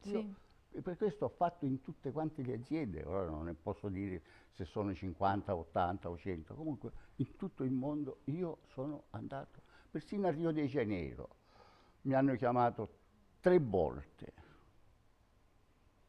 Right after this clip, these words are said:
Speaker 1: e sono dovuto andare tre volte per tre aziende.
Speaker 2: Una vita dedicata veramente a questo, però comunque una vita vissuta anche per l'appunto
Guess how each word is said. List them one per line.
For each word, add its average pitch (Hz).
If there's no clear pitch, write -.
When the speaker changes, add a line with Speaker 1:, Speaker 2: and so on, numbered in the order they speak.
Speaker 1:
e -
sono 143
dovuto 127
andare 135
tre 127
volte 156
per 120
tre 120
aziende. 92
Speaker 2:
Una 226
vita 240
dedicata 220
veramente 220
a 240
questo, 285
però 208
comunque 208
una 190
vita 202
vissuta 190
anche 196
per 190
l'appunto 190